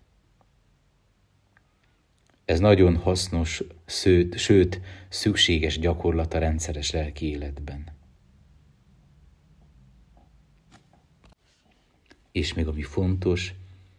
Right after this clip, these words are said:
tartsd a kapcsolatot a lelki atyáddal. Kérj tőle tanácsot, lelki vezetést.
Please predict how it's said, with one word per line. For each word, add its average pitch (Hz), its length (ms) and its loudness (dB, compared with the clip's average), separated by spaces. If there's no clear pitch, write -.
tartsd 143 300 4
a 85 80 4
kapcsolatot 85 680 2
a 85 60 0
lelki 80 380 0
atyáddal. 76 760 -4
Kérj 92 380 6
tőle 76 300 -2
tanácsot, 92 840 -2
lelki 82 400 0
vezetést. - 840 -10